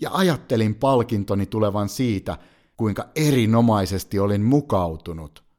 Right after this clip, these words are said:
Kun koulutusta ihannoitiin, hankin kolme tutkintoa ja jatkuvaa lisäkoulutusta. Muistan ne kohahdukset,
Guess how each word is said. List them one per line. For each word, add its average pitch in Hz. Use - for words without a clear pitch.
Kun 92
koulutusta 117
ihannoitiin, 95
hankin 135
kolme 127
tutkintoa 110
ja 92
jatkuvaa 110
lisäkoulutusta. 90
Muistan 117
ne 98
kohahdukset, 98